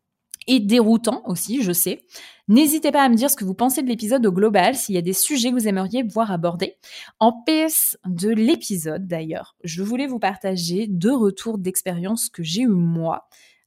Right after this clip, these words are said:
dans le passé. Je voulais pas forcément, euh, polluer, euh, avec ces éma-, éléments-là avant. Le premier,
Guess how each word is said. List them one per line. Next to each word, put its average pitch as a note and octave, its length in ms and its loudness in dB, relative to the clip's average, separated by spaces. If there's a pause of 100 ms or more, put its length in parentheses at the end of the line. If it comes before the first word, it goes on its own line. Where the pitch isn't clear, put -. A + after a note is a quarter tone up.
dans G3 180 -2
le A3 60 -2
passé. F3+ 600 -2
Je D3+ 140 -18
voulais D#3+ 180 -8
pas A3 140 0
forcément, F3+ 520 -6
euh, E3 80 -6 (120)
polluer, G#3 580 0
euh, D#3 140 -6
avec F3+ 240 -6
ces F3 220 -6
éma-, F3+ 260 -4
éléments-là F3 600 -4
avant. E3+ 400 -4 (760)
Le A#3+ 200 6
premier, C#4 500 2